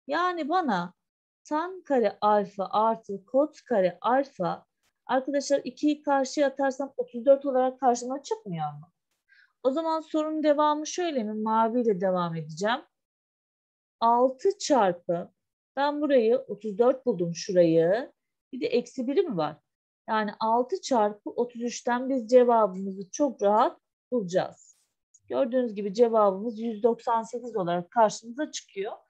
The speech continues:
Bu da klasik bir soru tipi. Biraz uzun sadece. Devam edelim. Evet.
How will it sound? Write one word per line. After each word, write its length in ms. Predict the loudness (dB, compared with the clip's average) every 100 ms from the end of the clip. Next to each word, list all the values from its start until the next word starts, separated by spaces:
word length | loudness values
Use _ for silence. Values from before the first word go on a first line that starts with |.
| _ _ _ -8
Bu 80 |
da 160 | -6 -8
klasik 440 | -4 -4 -4 -10
bir 100 | -16
soru 320 | -6 -2 -2 -4
tipi. 440 | -10 -4 -4 -6 _ _ _
Biraz 460 | 2 4 4 0 _ -6
uzun 280 | -2 -2
sadece. 680 | -4 -2 -2 -2 -4 -14 -16 -20 _ _ _ _ _ -6
Devam 380 | 2 2 2 0
edelim. 420 | -2 -2 -6 -12 _ _ _ _ _ _ _ _ _ _ _ _ _ _ _ _ _ _ _ _ _ _ _ _ _ _ _ _ _ _ _ _ _ _ _ _ _ _
Evet. 680 | -14 -12 -12 -14 -16 -20 _